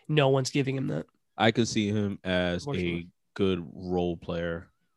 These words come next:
Speaker 2: on
Speaker 1: I th-,
Speaker 2: someone's
Speaker 1: I
Speaker 2: team.
Speaker 1: think he could be just like Blake Griffin right now. If you put him on the bench
Speaker 2: It,
Speaker 1: and
Speaker 2: I,
Speaker 1: let him
Speaker 2: I would
Speaker 1: play,
Speaker 2: agree with that,
Speaker 1: he
Speaker 2: for sure.
Speaker 1: couldn't, he couldn't have an impact like Blake's had with us.
Speaker 2: For sure.
Speaker 1: Not literally the same. They're, like, a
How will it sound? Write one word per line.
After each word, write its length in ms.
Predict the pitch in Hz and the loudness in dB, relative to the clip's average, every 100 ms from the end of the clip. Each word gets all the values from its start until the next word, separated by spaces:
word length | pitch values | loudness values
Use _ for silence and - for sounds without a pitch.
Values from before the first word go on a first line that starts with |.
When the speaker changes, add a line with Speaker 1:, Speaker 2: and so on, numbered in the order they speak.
| - | -8
Speaker 2:
on 320 | 90 85 85 | -4 -4 0
Speaker 1:
I 100 | 202 | 2
th-, 120 | 247 - | 2 0
Speaker 2:
someone's 340 | 180 87 - | -6 -6 -2
Speaker 1:
I 120 | - | 4
Speaker 2:
team. 60 | 247 | 6
Speaker 1:
think 300 | 302 254 - - | 6 4 0 -8
he 240 | - 208 | 4 4
could 160 | 208 175 | 6 4
be 100 | 175 | 4
just 180 | 170 | 4
like 120 | 185 156 | 2 4
Blake 200 | 160 143 | 4 4
Griffin 240 | 151 139 | 2 2
right 200 | 139 117 | 0 0
now. 160 | 113 - | -2 0
If 80 | |
you 100 | 175 | 2
put 220 | 202 233 220 | 6 6 6
him 100 | 208 | 6
on 80 | |
the 60 | 202 | 4
bench 520 | 143 147 - - - - | 4 2 2 -2 -2 0
Speaker 2:
It, 140 | 104 - - | -2 0 4
Speaker 1:
and 200 | 107 117 | 8 10
Speaker 2:
I, 20 | |
Speaker 1:
let 180 | 113 185 | 12 10
him 120 | 196 | 10
Speaker 2:
I 20 | 190 | 8
would 60 | |
Speaker 1:
play, 380 | - 180 113 117 | 6 8 12 10
Speaker 2:
agree 240 | 113 110 104 | 10 6 6
with 160 | 98 | 4
that, 160 | 92 87 | 0 4
Speaker 1:
he 160 | 208 | 6
Speaker 2:
for 0 | |
sure. 60 | - 214 | 8 8
Speaker 1:
couldn't, 200 | 196 160 - | 8 4 -2
he 160 | - 208 | 4 8
couldn't 180 | 220 190 | 8 10
have 180 | 175 | 10
an 60 | 165 | 8
impact 260 | 165 180 165 | 6 4 2
like 140 | 151 | 0
Blake's 260 | 147 156 - | 0 0 0
had 140 | 185 | -2
with 100 | 196 | -2
us. 220 | 233 - | -4 -2
Speaker 2:
For 100 | - | 0
sure. 220 | 98 107 | 4 10
Speaker 1:
Not 160 | 104 113 | 10 10
literally 300 | 175 180 165 | 6 6 6
the 80 | 143 | 4
same. 180 | 170 143 | 2 2
They're, 120 | 135 | 0
like, 180 | 131 | -6
a 100 | - | -8